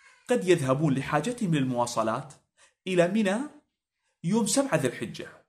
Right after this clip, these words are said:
وهذا قد يقع، خاصة بعض الحجاج معهم نساء، والمواصلات ما تتيسر لهم إلا في اليوم السابع، ويقولون: "في اليوم الثامن ما نستطيع أن نذهب، ما نجد مواصلات"، ومعهم بعض كبار السن. لا حرج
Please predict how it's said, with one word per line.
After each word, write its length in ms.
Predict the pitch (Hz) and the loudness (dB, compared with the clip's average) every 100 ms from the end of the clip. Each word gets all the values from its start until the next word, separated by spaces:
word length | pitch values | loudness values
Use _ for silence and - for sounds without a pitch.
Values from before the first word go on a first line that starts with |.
| _ | _
وهذا 260 | 127 127 135 | -6 -2 -2
قد 240 | 165 160 | -2 -2
يقع، 480 | 240 - 95 - - - - _ _ _ | -2 -2 -4 -8 -20 -20 -20 _ _ _
خاصة 540 | - 196 170 156 165 160 147 | -4 -2 0 -2 -4 -4 -2
بعض 240 | 156 139 | 0 0
الحجاج 480 | 135 131 135 127 127 | -4 -4 -2 -2 0
معهم 380 | 117 131 120 117 | 0 0 -2 -6
نساء، 640 | - 120 117 110 - - _ - | -2 0 0 -2 -6 -20 _ -20
والمواصلات 920 | - 160 147 143 147 143 160 156 151 | -2 0 2 2 2 2 2 2 2
ما 80 | 143 | -4
تتيسر 460 | 143 135 135 - | -4 -4 -4 -2
لهم 220 | 127 120 110 | -2 -2 0
إلا 160 | 135 | -2
في 100 | 127 | -2
اليوم 200 | 127 127 | -4 -4
السابع، 680 | 127 - 123 117 110 113 - _ - - - _ _ | -4 -2 2 2 0 -4 -8 _ -20 -20 -20 _ _
ويقولون: 540 | 139 135 131 143 160 131 | -2 0 0 2 2 0
"في 100 | 131 | 0
اليوم 280 | 139 151 | 0 0
الثامن 500 | 135 - 147 143 123 | -2 -2 -2 0 0
ما 140 | 131 165 | 2 2
نستطيع 540 | 160 - 127 131 - | 0 -2 -4 -4 -4
أن 100 | 123 | -4
نذهب، 300 | 127 120 113 | -4 -2 -2
ما 140 | 135 156 | 0 0
نجد 220 | 131 123 | -2 -4
مواصلات"، 520 | 123 120 123 123 120 | -4 -2 0 0 0
ومعهم 420 | 120 139 127 123 | -2 0 0 0
بعض 180 | 127 120 | 0 0
كبار 300 | - 131 123 | 0 2 2
السن. 420 | 110 - 120 110 - - - _ | 2 -4 -6 -6 -12 -20 -20 _
لا 220 | 175 226 | -2 0
حرج 460 | 170 - 214 233 | 0 0 0 0